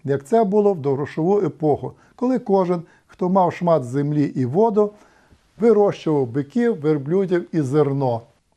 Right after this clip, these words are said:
Але це тільки на перший погляд. Древні емітенти продукували один і той самий платіжний засіб, і цей засіб був їстивним. Тобто в тогочасній економіці ходила єдина валюта,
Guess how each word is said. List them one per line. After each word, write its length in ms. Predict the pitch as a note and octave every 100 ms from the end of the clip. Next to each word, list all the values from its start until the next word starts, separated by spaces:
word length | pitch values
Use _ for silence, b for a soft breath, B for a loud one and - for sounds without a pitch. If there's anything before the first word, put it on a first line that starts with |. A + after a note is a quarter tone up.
| _ _ _ _ _ _ _ _
Але 280 | E3 E3 E3+
це 400 | E3 B3 C4+ A#3 -
тільки 300 | G#3 G3+ G3
на 120 | E3+
перший 460 | D#3+ F3+ F3 F3+ E3+
погляд. 480 | E3 C#3+ A#2 A#2 A2+
Древні 560 | B2 B2+ A#3 C4+ A3+ F#3
емітенти 680 | F3 E3+ E3 A3 B3 G#3+ D#3
продукували 880 | - D#3 D3+ D#3+ E3+ F3+ G3+ A3 F#3+ -
один 420 | E3 D#3 G#3+ G#3 E3
і 40 |
той 200 | D3 D3
самий 380 | - G3 G3 E3
платіжний 600 | D#3 C#3 E3+ D3 B2+ B2+
засіб, 520 | A2+ E3+ F#3 - F#3 b b -
і 80 | C#3+
цей 300 | - G#3 G3
засіб 480 | D#3 F3+ E3 D#3+
був 260 | B2+ E3 D#3+
їстивним. 680 | D#3 D#3 - F3 D3+ B2 A2+ b b b -
Тобто 380 | A#3+ A#3+ A#3 F#3
в 60 |
тогочасній 800 | E3 F3+ F3 E3 G#3+ A3 - D#3+
економіці 720 | C#3 D#3+ E3 G#3 G3+ G3 F#3+ F3+ b b
ходила 500 | - E3+ F3+ E3+ E3
єдина 580 | C#3+ A3 F3+ G#3 F#3 D3
валюта, 640 | C3 C3+ D#3 G#3 G#3 F#3